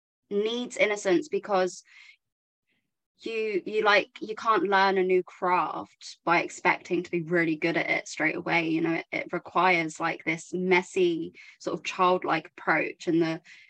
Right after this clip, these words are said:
the more, the more able you are to go into these things with, like, this, "I don't give a shit if it's bad. I don't care if people laugh at me. Like, it's, I'm just doing it 'cause I wanna do it."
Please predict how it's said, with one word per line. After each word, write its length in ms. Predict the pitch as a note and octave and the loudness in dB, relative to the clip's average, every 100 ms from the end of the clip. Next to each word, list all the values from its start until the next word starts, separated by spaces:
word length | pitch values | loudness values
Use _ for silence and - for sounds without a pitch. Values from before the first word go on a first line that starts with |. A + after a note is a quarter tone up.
| _ - | _ -2
the 80 | F#3+ | 0
more, 560 | G3 G3 G3 F#3+ G3 - _ _ _ _ _ _ - | 2 2 4 2 0 -4 _ _ _ _ _ _ -8
the 160 | G3 G3 | -2 0
more 360 | G#3 G3+ G#3 - | 2 2 2 4
able 400 | G3 F#3+ F3+ F3+ | 4 4 2 2
you 180 | F3+ F3 | 2 2
are 140 | F3 | 0
to 140 | F3 F3 | -2 -2
go 180 | F3 | 0
into 300 | F3 F3 F3+ | 2 0 -2
these 220 | D#3+ E3 - | -4 -6 -2
things 420 | E3 D#3+ E3 - | -2 0 0 -2
with, 200 | D#3 - | -8 -4
like, 220 | E3 - | -2 -2
this, 260 | D#3 - - | -2 -4 2
"I 140 | F#3 G3 | 4 6
don't 140 | G3 | 6
give 120 | F#3 | 2
a 40 | E3+ | 0
shit 220 | F3+ - | -4 -4
if 80 | - | -6
it's 160 | - - | -6 2
bad. 300 | G3 F3+ F3+ | 4 6 4
I 40 | |
don't 200 | F3+ - | 2 -2
care 200 | - E3+ | -2 -2
if 60 | E3+ | -2
people 240 | F3 F3+ | -8 -2
laugh 260 | E3 E3 - | 0 0 -2
at 80 | |
me. 440 | D3+ E3 E3 E3 - | -4 -2 -2 -2 -4
Like, 320 | E3 E3 F3+ - _ | -6 -6 -8 -12 _
it's, 300 | E3+ - - F3 | -6 -6 -8 -4
I'm 120 | D#3+ | -2
just 200 | E3+ - | -4 -4
doing 240 | E3 D#3+ | -2 -2
it 80 | - | -4
'cause 120 | - | -6
I 60 | D#3+ | -4
wanna 220 | D#3 D#3 | -2 -2
do 200 | D#3 D#3 | -2 -6
it." 160 | - | -8